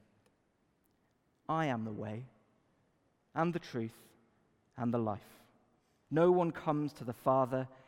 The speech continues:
except through me. If you had known me, you would have known my Father also." From now on, you do know him and have seen him.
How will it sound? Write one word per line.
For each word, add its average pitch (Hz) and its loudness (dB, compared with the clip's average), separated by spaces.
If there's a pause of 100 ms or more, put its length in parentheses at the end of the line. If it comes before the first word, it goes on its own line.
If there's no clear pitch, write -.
(200)
except - -4 (480)
through 113 -2
me. 104 -4 (840)
If 160 0
you 165 4
had 156 2
known 160 4
me, 170 2 (320)
you 139 0
would 143 6
have 135 4
known 131 2
my 123 0
Father 117 -4
also." 110 -8 (540)
From 143 2
now 156 4
on, 123 0
you 127 0
do 147 -2
know 135 -2
him 107 -10 (400)
and 117 -2
have 107 -12
seen 113 -6
him. 101 -8